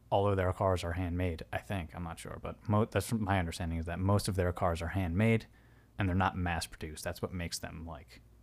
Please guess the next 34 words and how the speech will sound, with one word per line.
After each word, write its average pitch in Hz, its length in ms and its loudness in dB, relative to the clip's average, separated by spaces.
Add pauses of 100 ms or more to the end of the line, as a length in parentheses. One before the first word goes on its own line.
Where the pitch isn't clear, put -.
(440)
the 104 60 -4
pinnacle 90 600 -2
of 80 360 -10
car 87 220 -2
design 82 380 -6 (480)
and 78 200 -6 (120)
car 82 400 -2 (280)
detail. 87 420 -6 (1120)
Audio, 110 320 10
I 92 80 8
guess, 98 240 4
is, 90 200 -2
can 107 160 0
be 92 120 0
the 87 100 -4
same 85 300 0
way. 85 140 -6 (600)
When 92 220 4
you 92 80 4
have 92 360 2
a 104 60 2
lot 98 320 6
of 92 220 -2
this 95 160 -2
digital 120 360 6
content 90 520 0 (100)
and 101 220 6
not 101 180 6
a 95 40 2
very 98 220 6
high 95 180 4
budget, 101 500 6
you're 110 240 6
getting 101 640 4